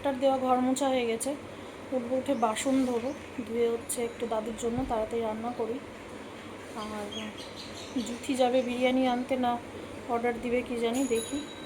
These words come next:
খুব মাথা ব্যথা করছে, খুবই, আমার ভালো লাগছে না মাথা ব্যথাতে, এত মাথা ব্যথা করছে। গ্যাসের ওষুধ খেলাম, ভাবলাম যে গ্যাস থেকে হচ্ছে নাকি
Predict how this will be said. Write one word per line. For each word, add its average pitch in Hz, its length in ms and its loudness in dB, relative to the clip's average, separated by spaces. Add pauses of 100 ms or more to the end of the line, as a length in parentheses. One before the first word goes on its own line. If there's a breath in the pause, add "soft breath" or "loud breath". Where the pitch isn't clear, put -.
(800)
খুব 330 120 2
মাথা 254 320 4
ব্যথা 240 220 6
করছে, 226 240 0 (160)
খুবই, 247 280 0
আমার 220 220 -2 (140)
ভালো 226 180 4
লাগছে 233 340 0
না 226 80 -2
মাথা 214 260 -4
ব্যথাতে, 220 380 -4 (280)
এত 233 200 -4
মাথা 240 320 0
ব্যথা 220 180 -2
করছে। 214 320 -6 (3000)
গ্যাসের 254 260 4
ওষুধ 269 280 4
খেলাম, 262 340 2
ভাবলাম 247 420 4
যে 233 100 0
গ্যাস 226 300 0
থেকে 247 180 -2
হচ্ছে 233 240 -2
নাকি 214 260 -6